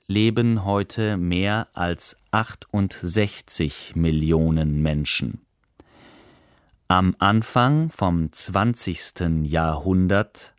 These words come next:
waren es nur zweiunddreißig Komma sechs Millionen. Die Studie ist von dem ifo-Institut. Der Autor heißt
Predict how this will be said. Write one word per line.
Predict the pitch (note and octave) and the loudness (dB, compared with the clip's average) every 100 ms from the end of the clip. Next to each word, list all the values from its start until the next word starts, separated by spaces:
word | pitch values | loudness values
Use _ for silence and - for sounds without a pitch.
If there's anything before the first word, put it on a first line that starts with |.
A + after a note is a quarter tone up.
| _ | _
waren | - F2 F#2 F#2+ G#2+ G#2+ | -2 2 2 2 0 -2
es | F#2+ G#2+ - | -4 -4 -2
nur | G#2 G2 G2+ G#2+ B2 - _ - | 0 2 2 2 -2 -6 _ -6
zweiunddreißig | - - F#2+ G2+ - A2+ - - F#2+ G2 G2+ - G#2 G2+ - - | -6 0 2 2 0 -4 -4 -8 -2 0 -2 -4 -6 -8 -12 -12
Komma | - F#2 G2+ G2+ | -2 0 2 0
sechs | G2+ A2+ A2 - - - | 0 -2 -2 -6 -8 -6
Millionen. | F2 E2+ D#2+ D#2 D2+ C2+ A1+ G1+ _ _ _ _ _ _ _ _ _ _ - | -2 -2 0 0 0 -2 -6 -10 _ _ _ _ _ _ _ _ _ _ -2
Die | A2 F#2+ | 2 2
Studie | E2+ - A#2 A2 A2+ A#2 C3+ D#3+ - _ - | 2 0 2 2 2 4 2 0 -8 _ -2
ist | A#2 - - | 0 0 -6
von | - G2+ G2 F#2 | -2 2 2 2
dem | F#2 F#2 F#2 - | 2 0 -2 -4
ifo-Institut. | C3+ C3 - F2+ D#2 D2 - F2 - - D#2+ - D#2 - - _ _ _ _ - | -2 -2 -2 -2 -2 -2 -2 -2 0 -4 -6 -4 -4 -4 -10 _ _ _ _ 0
Der | F2 E2 D2 - | 4 4 2 2
Autor | F2 F2+ - A2 A#2 C3 C#3+ B2+ | 2 2 0 0 2 2 0 -2
heißt | F2+ D#2+ - - - | -2 -2 -4 -10 -12